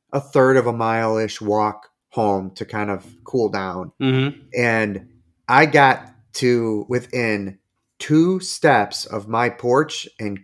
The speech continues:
Speaker 1: and cover, and starts raining buckets again.
Speaker 2: <laughs>
Speaker 1: So I finished just in time. But, dude, the point being that the mental toughness of that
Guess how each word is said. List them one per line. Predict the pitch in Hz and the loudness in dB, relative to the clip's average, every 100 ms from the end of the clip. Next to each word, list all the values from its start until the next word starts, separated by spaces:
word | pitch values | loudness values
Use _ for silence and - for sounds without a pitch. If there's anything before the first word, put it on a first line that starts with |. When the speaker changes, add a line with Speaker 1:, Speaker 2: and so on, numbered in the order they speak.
| _ _ - | _ _ -12
Speaker 1:
and | 110 98 | -10 -4
cover, | 135 139 190 185 - _ _ - | 0 4 2 0 -8 _ _ -6
and | 117 110 98 95 _ _ _ _ _ | 0 0 -2 -8 _ _ _ _ _
starts | - - 151 120 113 107 | -10 -2 4 4 4 -4
raining | 107 113 113 110 98 | -2 0 0 -2 -4
buckets | 104 98 101 - | -4 -4 -8 -10
again. | - 101 185 185 - | -4 0 0 0 2
Speaker 2:
<laughs> | 196 - - _ - - _ _ - - _ _ _ - | 0 0 -18 _ -20 -20 _ _ -20 -20 _ _ _ -8
Speaker 1:
So | - 139 123 | 2 6 8
I | 120 | 6
finished | 117 151 160 151 - | 6 6 4 2 2
just | 135 135 139 | 2 2 -4
in | 117 | -6
time. | 127 120 104 | -2 -2 0
But, | 107 - | 0 0
dude, | 127 143 - - - - - | 2 2 0 -10 -20 -8 0
the | 127 | 0
point | - 196 190 | 2 2 4
being | 139 127 117 | 2 2 0
that | 113 - | -4 -2
the | 107 | -4
mental | 113 135 165 202 | 0 0 2 0
toughness | 156 139 120 - 143 156 | 0 2 2 0 -4 -2
of | 185 165 | -2 0
that | 185 185 - - | 0 -2 -4 -12